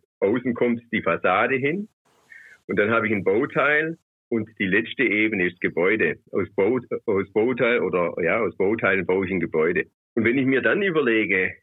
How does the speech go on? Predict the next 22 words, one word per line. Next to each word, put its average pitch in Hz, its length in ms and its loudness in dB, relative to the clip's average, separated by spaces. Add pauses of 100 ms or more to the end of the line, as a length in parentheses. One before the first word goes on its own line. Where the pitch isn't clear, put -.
(100)
wie 113 180 -2
weit 135 240 0
muss 151 200 -2
ich 139 180 -6
vielleicht 107 300 0
in 98 140 -2
eine 95 180 0
Sortenreinheit 95 840 0
oder 101 160 0
ich 101 140 -4
möchte 131 300 0
es 95 160 0
eigentlich 131 520 0
im 131 180 -2
Holzbau 110 560 0
als - 280 -2
konstruktionsgerecht 110 1900 -2
oder 98 280 0
Konstruktionsreinheit 107 1400 0
betra-, 92 400 0
be-, 107 280 -8
bezeichnen, 101 760 -2